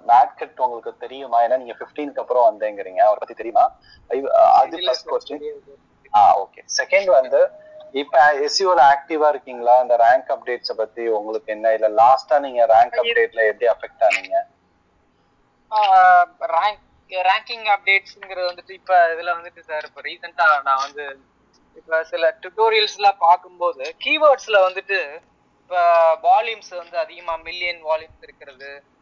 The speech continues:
Speaker 2: so டிஃபிகல்டிஸ் வந்து ஜீரோ போய், ஆ, ஈஸியா இருக்கிறது, டிஃபிகல்டிஸ் இருக்கிறது, இதெல்லாம் வந்து இதை வச்சுட்டு ranking, ஆ, அது, அது சம்பந்தமா content எழுதும் போது so அது இமிடியேட்டா வந்து,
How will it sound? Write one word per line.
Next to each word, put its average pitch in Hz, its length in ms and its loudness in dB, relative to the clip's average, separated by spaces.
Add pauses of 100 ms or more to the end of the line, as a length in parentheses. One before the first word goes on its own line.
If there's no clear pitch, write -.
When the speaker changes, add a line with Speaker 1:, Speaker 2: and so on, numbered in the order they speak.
(180)
Speaker 2:
so 170 80 -8
டிஃபிகல்டிஸ் 180 560 -8
வந்து 170 320 -18
ஜீரோ 165 260 -14 (100)
போய், 151 180 -20
ஆ, 147 140 -18
ஈஸியா 147 420 -20
இருக்கிறது, 147 380 -20
டிஃபிகல்டிஸ் - 640 -20
இருக்கிறது, 131 380 -20
இதெல்லாம் 151 300 -4
வந்து 151 280 -16 (340)
இதை 247 180 -4
வச்சுட்டு 254 380 -6
ranking, 208 640 -6
ஆ, 170 200 2 (240)
அது, 202 320 0
அது 202 180 2 (100)
சம்பந்தமா 220 300 0
content - 380 -4
எழுதும் 196 360 -2
போது 175 460 -6 (680)
so 208 200 4
அது 190 120 0
இமிடியேட்டா 269 600 0 (240)
வந்து, 214 520 -4